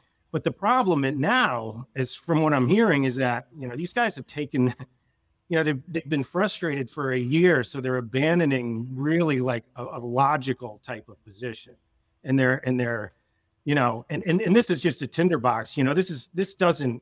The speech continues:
this can't last, right? This is eventually,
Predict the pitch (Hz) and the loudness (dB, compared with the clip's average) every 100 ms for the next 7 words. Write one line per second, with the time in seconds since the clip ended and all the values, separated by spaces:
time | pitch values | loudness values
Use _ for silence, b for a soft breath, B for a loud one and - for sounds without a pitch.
0 | - 160 127 - 185 147 117 _ 120 123 | -6 -6 -6 -4 -2 -2 -6 _ -6 -6
1 | 104 - - - 123 127 156 175 - 139 | -6 -16 -20 -8 -4 -2 -2 -6 -8 -6
2 | 147 123 - _ - 143 226 226 - 165 | -4 -6 -8 _ -8 0 2 2 2 0
3 | 147 135 120 113 | 0 -2 -2 -6